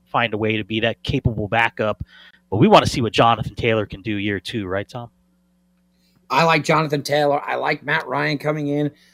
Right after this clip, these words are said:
Speaker 2: I love the offensive line. Quenton Nelson i-, is the guy that I thought that should have been taken over Saquon Barkley, and I got laughed out on the <laughs> air forever. Uh, but I, I'm looking at this team, and I'm going, "Tim, every year they're supposed to be in the playoffs. Every year they're supposed to win the division.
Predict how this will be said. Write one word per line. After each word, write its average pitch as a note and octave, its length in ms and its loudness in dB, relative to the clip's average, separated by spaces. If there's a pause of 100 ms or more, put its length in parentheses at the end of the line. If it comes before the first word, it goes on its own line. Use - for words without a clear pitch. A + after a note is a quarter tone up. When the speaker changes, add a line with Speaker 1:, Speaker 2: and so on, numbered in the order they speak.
(240)
Speaker 2:
I A#2+ 100 -2
love C#3+ 360 4
the D#3 100 2
offensive D3 420 -2
line. C#3+ 180 -2
Quenton D3+ 300 -8
Nelson C#3 400 -2 (320)
i-, B2 120 -14 (220)
is A2+ 160 -12
the B2 80 -10
guy C#3 180 0
that B2 120 0
I B2+ 100 2
thought C3 200 -4
that A#2 140 -4 (100)
should - 140 -8
have C#3 80 -2
been C3 100 -6
taken C#3 200 -2
over B2+ 140 -4
Saquon B2 400 -6
Barkley, C#3+ 300 -2
and C3+ 80 -2
I C3+ 80 -2
got C#3 120 -6
laughed C#3 280 -4
out C#3 100 0
on C3 160 -2
the C#3+ 160 -6
<laughs> - 60 -20
air E3 240 0
forever. C#3 560 -2 (440)
Uh, B2+ 260 -6 (200)
but - 200 0 (500)
I, F3+ 160 -4
I'm F#3+ 180 -2
looking C4 260 -2
at C#4 160 -2
this F#3+ 120 -8
team, A#3 180 -8
and G#3+ 80 -4
I'm E3+ 80 -4
going, E3 240 -2
"Tim, A3 300 -2
every A3 280 -2
year A3+ 280 4
they're D#3 160 -4
supposed D#3+ 420 -4
to D3+ 60 -6
be D3+ 120 -4
in C#3+ 60 -4
the A#2+ 80 -12
playoffs. - 320 -10 (340)
Every C4 200 6
year C#4+ 80 8
they're C4 80 8
supposed G#3 220 0
to F#3+ 60 -4
win G3 120 0
the F3 60 -2
division. D3 420 0